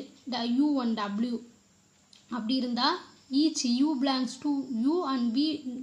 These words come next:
W belongs to W-ஆ இருக்கும்போது, every U minus W path-னு ப்ரூவ் பண்ணணும். அப்போ one implies two பண்றோம். Since V is a cut point of G, நம்மளுக்கு கொடுத்துருக்க கண்டிஷனு. அப்போ G minus V வந்து டிஸ்கனெக்டடாக இருக்கும்னு சொல்றாங்க.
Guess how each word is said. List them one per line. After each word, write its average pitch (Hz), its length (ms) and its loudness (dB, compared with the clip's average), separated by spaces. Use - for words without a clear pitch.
W 262 280 0
belongs 247 280 -2
to 277 160 0
W-ஆ 240 320 -4
இருக்கும்போது, 220 420 -4
every 330 300 2
U - 20 2
minus 269 400 -2
W 240 260 -2
path-னு 240 420 2
ப்ரூவ் 254 240 -4
பண்ணணும். 226 400 -4
அப்போ 220 180 -4
one 254 160 0
implies 254 380 -4
two 269 180 0
பண்றோம். 233 340 -2
Since 285 300 6
V 277 120 4
is - 80 -4
a - 80 -2
cut 254 220 -4
point 254 260 -2
of 247 80 -4
G, 277 100 4
நம்மளுக்கு 233 320 -2
கொடுத்துருக்க 254 380 -4
கண்டிஷனு. 233 480 -2
அப்போ 285 140 0
G 302 100 2
minus 285 320 2
V 294 100 4
வந்து 233 180 0
டிஸ்கனெக்டடாக 277 640 0
இருக்கும்னு 247 320 -4
சொல்றாங்க. 214 340 -4